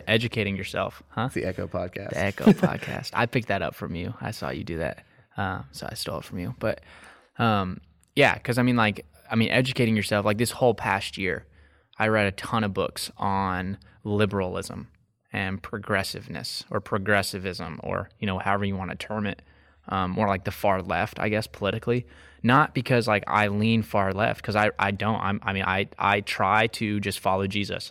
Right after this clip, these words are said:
Speaker 2: I try to remain absolute, like, my political agenda is the same as Jesus. It's what I pursue.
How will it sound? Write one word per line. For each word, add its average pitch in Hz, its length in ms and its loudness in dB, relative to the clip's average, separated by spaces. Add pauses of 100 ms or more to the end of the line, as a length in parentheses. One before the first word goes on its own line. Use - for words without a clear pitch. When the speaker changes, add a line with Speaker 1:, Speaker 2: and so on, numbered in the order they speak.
Speaker 2:
I 107 80 0
try 113 160 -2
to 107 140 -2
remain 101 440 0
absolute, 107 460 -4
like, 101 140 -2
my 98 180 2
political 104 440 -2
agenda 104 300 0
is 101 100 0
the 92 100 -4
same 104 240 -2
as 101 120 -2
Jesus. 101 380 -6
It's - 140 -12
what 101 100 -2
I 98 100 -2
pursue. 98 440 -6